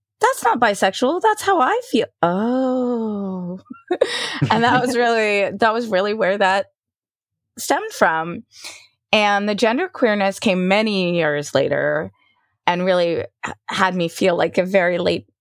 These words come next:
bloomer, even though I was in my early, early thirties at the time. Um, not so late blooming, but still, you know, it's like, "Ah, how did I not know this thing about myself?" And my, my soon-to-be ex-wife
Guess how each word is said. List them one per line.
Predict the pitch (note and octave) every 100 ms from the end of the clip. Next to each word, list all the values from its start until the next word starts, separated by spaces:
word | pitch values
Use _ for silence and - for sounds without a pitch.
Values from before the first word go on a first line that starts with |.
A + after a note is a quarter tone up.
| _ _
bloomer, | B3 B3+ G#3+ F3+ F3
even | F#3 G#3
though | G3
I |
was | F#3+
in | G3
my | F#3+ -
early, | - G#3+ G3+ F3+ E3+ E3+ - _ _ _ _ _ _ _ -
early | A#3 B3 G#3
thirties | G3 - G3+ G3+ E3+ F3
at | E3+
the | -
time. | - G3 G3+ E3+ F3 B3 B3+ - - - _ _ _ _ _
Um, | E3+ D#3+ D#3 D#3 D#3 E3 F#3 _ _ _ -
not | A#3+ G3 -
so | A3+ G3
late | E3 - -
blooming, | D#3+ D#3+ F#3+ C#4
but | C#4+ -
still, | - F3 F#3
you | G#3
know, | G3
it's | F#3 -
like, | F#3 A#3
"Ah, | G#4+ A#4+ F4+
how | F#4
did | F#4
I | F#4 E4+
not | D#4 D4+
know | E4 F#4
this | E4 -
thing | D4
about | D#4+ C#4+ B3
myself?" | A3 A3 G3 G#3+ - - - _ _
And | G3+ G3 G3+
my, | G3 F#3+ F#3 F#3 F#3 G#2+ _ _ _ _ _ -
my | A3
soon-to-be | A3 A#3 G#3+ G3
ex-wife | F3+ - C4+ G3 -